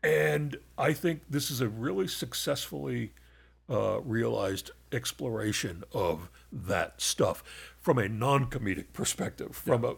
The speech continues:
Speaker 1: a, a, a heartbreakingly dramatic perspective.
Speaker 2: I don't think Adam Scott, or Adam Scott, <laughs> Andrew Scott
Speaker 1: Yes.
Speaker 2: as Adam, I don't think Andrew Scott dies at the end. Am I wrong?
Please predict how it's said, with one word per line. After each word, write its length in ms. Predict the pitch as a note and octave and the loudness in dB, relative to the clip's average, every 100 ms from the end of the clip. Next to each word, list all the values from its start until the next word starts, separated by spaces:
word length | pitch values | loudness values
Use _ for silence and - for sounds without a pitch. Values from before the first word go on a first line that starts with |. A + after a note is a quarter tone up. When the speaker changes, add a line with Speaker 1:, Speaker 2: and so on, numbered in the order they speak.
| - | 0
Speaker 1:
a, 60 | |
a, 580 | A#2+ - - - - A#2+ | -2 -4 -18 -14 -2 0
a 40 | A#2+ | 0
heartbreakingly 1120 | - - F3+ F3 F3 A#2+ G#2+ F#2 G#2+ F2 F2+ E2+ | -8 -8 6 8 8 4 0 0 -4 -6 -6 -8
dramatic 540 | F#2+ E2+ F2+ F2 F2+ | -8 -6 -4 -4 -10
perspective. 520 | - - - - - - _ | -14 -16 -14 -16 -18 -20 _
Speaker 2:
I 100 | G#3 | 2
don't 160 | G4 A4+ | 2 2
think 300 | G4+ E4 - - | 2 0 -6 -12
Adam 260 | - D#3+ D#3 | -4 -2 -2
Scott, 360 | - F3 E3+ C3 - - | -2 -4 -4 -8 -10 -4
or 280 | C3+ C3+ B2+ | -2 -2 -4
Adam 180 | G#2 | -10
Scott, 260 | - - - - - C#3+ | -12 -12 -12 -10 -6 -6
<laughs> 320 | - - - | -8 -14 0
Andrew 340 | F#3 A#3+ E3+ E3+ | 6 6 6 4
Scott 460 | - D3 B2 A#2 - | 4 2 2 2 2
Speaker 1:
Yes. 140 | - C#3 | 4 6
Speaker 2:
as 80 | B2+ | 6
Adam, 360 | B2+ A#2+ G2 B2+ | 4 2 -2 2
I 100 | F#3+ | 6
don't 140 | C#4 | 6
think 140 | A3 G#3 | 6 4
Andrew 260 | F#3 F#3 D#3+ | 2 2 2
Scott 280 | F3+ D3+ B2+ | 2 2 0
dies 340 | - E4+ D3 | 0 2 2
at 100 | A#2+ | -2
the 160 | A#2 F#2+ | -6 -10
end. 260 | F#2+ - | -12 -8
Am 80 | B2 | -2
I 80 | C3 | 0
wrong? 360 | B2+ C#3 G3+ | 0 0 -2